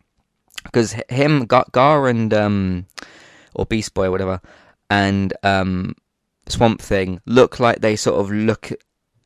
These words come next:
at each other. So I couldn't quite tell if, I, I think Grant Gustin's Flash looked back at, at him as well. It was just the Flash doing his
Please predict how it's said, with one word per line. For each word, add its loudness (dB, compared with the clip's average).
at -2
each -8
other. -2
So -6
I 4
couldn't 2
quite 0
tell 4
if, 0
I, -2
I 0
think -4
Grant 0
Gustin's -6
Flash -6
looked -6
back -6
at, -4
at -2
him -6
as -8
well. 0
It 4
was 2
just -4
the -10
Flash -2
doing -2
his -8